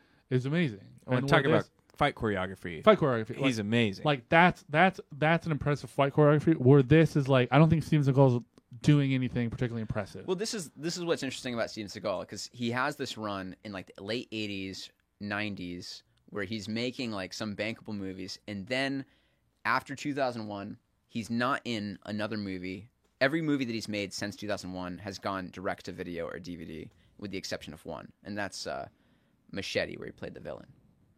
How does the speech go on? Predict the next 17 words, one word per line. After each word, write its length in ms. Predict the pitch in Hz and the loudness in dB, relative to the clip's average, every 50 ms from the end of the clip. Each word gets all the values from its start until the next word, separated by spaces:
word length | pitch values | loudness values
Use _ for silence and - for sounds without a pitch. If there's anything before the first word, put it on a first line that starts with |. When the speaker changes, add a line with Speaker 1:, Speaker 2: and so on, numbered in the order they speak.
| _ _ _ _ _ _ _ _ - | _ _ _ _ _ _ _ _ -14
Speaker 2:
Hmm. 180 | 110 110 104 | -14 -10 -8
Speaker 3:
Uh, 320 | 87 90 78 67 58 107 98 | -6 -6 -6 -6 -6 -8 -10
Speaker 2:
Machete. 440 | - - - - - _ - 156 151 - - - - - _ | -12 -14 -16 -16 -16 _ -14 -14 -14 -14 -18 -20 -20 -20 _
Speaker 3:
so, 240 | - - - 143 143 | -16 -4 0 0 2
like, 240 | 139 139 123 120 - _ - | 2 2 0 -2 -4 _ -12
was, 380 | 120 120 139 160 165 143 - | -10 -6 0 2 2 2 0
was 240 | - 131 135 131 120 | -4 -2 -2 -2 -2
this 160 | 139 180 - | -4 -8 -8
period 420 | - - - 143 139 143 156 165 160 | -6 -2 -2 0 2 2 2 0 0
in, 140 | 147 123 | 0 0
like, 160 | 120 107 - - _ _ _ - - - _ _ _ _ _ _ _ _ _ _ _ _ _ | 0 -2 -4 -8 _ _ _ -20 -20 -20 _ _ _ _ _ _ _ _ _ _ _ _ _
the 100 | 113 117 | -4 -2
nineties, 640 | 113 104 98 101 113 120 131 143 156 160 170 - - _ | 0 0 0 0 0 -2 -2 -2 -4 -4 -8 -12 -12 _
was 180 | - 107 104 | -8 -8 -6
that 240 | - 107 110 107 - - | -2 0 0 0 0 -2
a 40 | - | -6
fluke? 600 | - - _ - 110 120 151 202 220 - - _ | -12 -12 _ -6 -4 -2 -2 -2 -4 -10 -20 _